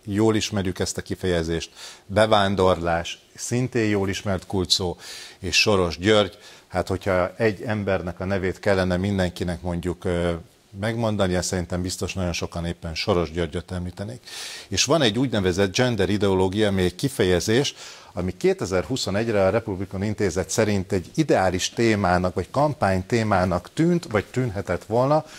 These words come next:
Jó reggelt kívánok, Horn Gábor, tehát itt van a stúdióban. És ugye abban maradtunk, ö, ö, Gáborral, vagy Horn úrral, elnézést, hogy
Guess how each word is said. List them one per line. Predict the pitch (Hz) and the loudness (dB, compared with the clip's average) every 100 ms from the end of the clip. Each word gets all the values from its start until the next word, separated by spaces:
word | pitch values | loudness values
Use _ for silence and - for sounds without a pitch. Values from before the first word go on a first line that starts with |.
| - - | -20 -8
Jó | 110 98 | 0 2
reggelt | 87 87 82 | 4 0 -2
kívánok, | 107 92 87 87 | -2 -2 -2 -2
Horn | 107 92 | -2 2
Gábor, | 101 95 92 | 2 2 0
tehát | - 90 | -4 -4
itt | 104 - | -4 -4
van | 92 | -4
a | 85 | -4
stúdióban. | - 120 120 110 101 - - - - - - - - | -2 0 4 4 2 0 -12 -16 -16 -18 -20 -20 -10
És | - | 0
ugye | 117 120 | 4 6
abban | 165 160 131 | 6 4 4
maradtunk, | 131 117 - 113 107 - | 4 4 2 0 0 4
ö, | 113 107 104 104 98 - 131 | 6 6 6 4 2 -4 -2
ö, | 107 101 101 98 98 85 - - | 2 4 4 4 2 -2 -10 -6
Gáborral, | 117 120 113 104 98 107 123 113 | 2 4 4 4 6 6 4 4
vagy | 90 | 0
Horn | 85 113 107 | 4 2 2
úrral, | 110 104 98 | 0 2 4
elnézést, | 98 92 92 - - - - - - - _ | 2 0 -2 -6 -12 -20 -20 -20 -20 -20 _
hogy | 101 101 | -6 -4